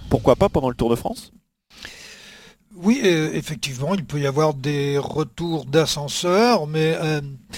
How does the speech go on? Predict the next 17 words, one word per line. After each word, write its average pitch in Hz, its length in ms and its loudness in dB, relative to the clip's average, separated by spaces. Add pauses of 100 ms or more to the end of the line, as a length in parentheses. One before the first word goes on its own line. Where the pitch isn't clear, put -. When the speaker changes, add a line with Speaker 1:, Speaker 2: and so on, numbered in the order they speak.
(520)
Speaker 2:
euh, 147 460 -8 (720)
je 147 220 -8
vais 151 80 -6
un 185 140 0
petit 202 200 -2
peu 196 180 0
tempérer, 180 680 2
euh, 156 760 4
cela 170 420 0
dans 160 200 -2
la 156 160 -2
mesure 156 600 -8
où 156 240 -6
Roglic 143 520 -6
n'avait 143 180 -6
pas 143 180 -2
la, 139 160 0